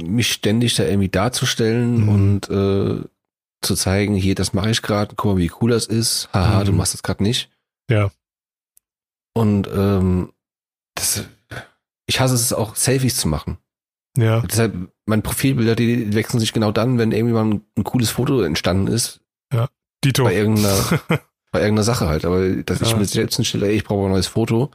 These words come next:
Speaker 2: Nee.
Speaker 1: Ich mache jetzt mal dreihundert Selfies, bis ein geiles dabei ist." Nee.
Speaker 2: Und das Ding ist ja, der, ähm, das ist ja auch bewiesen, der Instagram-Algorithmus reagiert auch echt sehr stark auf, äh, Selfies.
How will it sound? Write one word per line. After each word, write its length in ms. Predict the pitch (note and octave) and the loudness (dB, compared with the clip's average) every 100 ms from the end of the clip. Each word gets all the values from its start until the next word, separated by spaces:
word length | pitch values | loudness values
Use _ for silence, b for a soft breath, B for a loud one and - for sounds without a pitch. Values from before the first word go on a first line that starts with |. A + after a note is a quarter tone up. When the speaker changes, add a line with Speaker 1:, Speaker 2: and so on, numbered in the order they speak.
| _ | _
Speaker 2:
Nee. 320 | A2+ G#2 G2+ | 0 2 2
Speaker 1:
Ich 160 | G2+ - | 2 0
mache 140 | G2+ | -2
jetzt 140 | G#2 - | 0 -2
mal 80 | |
dreihundert 420 | G2+ G#2+ G2+ G#2 F#2 | 0 0 2 2 2
Selfies, 380 | G#2 - G#2+ | -2 0 -2
bis 180 | - F#2+ | -2 -4
ein 160 | F#2+ F#2 | -2 0
geiles 260 | F2+ G2 | 0 0
dabei 240 | - F#2 A#2+ | -2 -2 0
ist." 340 | A2 C3 - B B B _ _ _ _ _ | 0 -2 -8 B B B _ _ _ _ _
Nee. 240 | F#2+ A2+ D#2+ _ _ _ | -2 -2 -4 _ _ _
Speaker 2:
Und 120 | B2+ | -2
das 100 | A#2 | -2
Ding 140 | - C3 | 0 0
ist 140 | B2+ | 2
ja, 200 | C3 B2 | 2 2
der, 480 | A#2+ A#2 A2+ A2+ A#2+ | 2 2 4 2 2
ähm, 140 | A#2 A2 | 2 0
das 100 | - | -2
ist 40 | |
ja 60 | D3+ | -4
auch 60 | |
bewiesen, 560 | - G#2+ B2+ C#3+ A#2 A2+ | -4 0 0 2 0 0
der 160 | A2+ C3 | 0 0
Instagram-Algorithmus 1300 | C3+ C#3 A#2 A#2 A2 B2 - A2+ G#2+ A#2+ - B2 - | -2 -2 -2 0 0 -2 -2 -2 0 -2 -2 -2 0
reagiert 480 | A2 G#2 B2+ D3+ - | 0 2 0 0 -2
auch 180 | A#2 - | -4 -2
echt 280 | B2 - - | -4 -4 -2
sehr 160 | B2 | -2
stark 340 | - C3+ B2+ - | 0 0 -2 -2
auf, 160 | A#2+ - - | -4 -6 -4
äh, 200 | A#2+ A2 | -2 0
Selfies. 540 | - A#2 A2+ G2+ - | 0 -2 -2 -4 -6